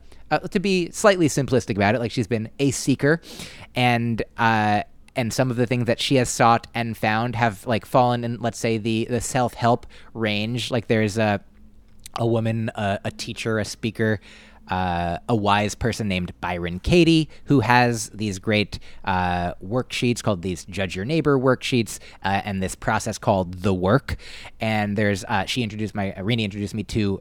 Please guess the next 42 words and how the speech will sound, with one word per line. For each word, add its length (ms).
Brené 420
Brown, 560
who 500
now 300
I've, 240
I've 180
seen 160
her 100
Netflix 380
special, 400
which 180
came 160
out 140
recently, 760
and, 400
uh, 160
some 180
other 200
of 240
her 160
ted 320
Talks, 320
and 100
she 140
does, 340
like, 100
sort 160
of 240
research 680
and 240
storytelling 760
based 300
around, 420
uh, 140
a 220
lot, 300
often 260
the 60
concept 360
of 180
shame. 680
Um, 540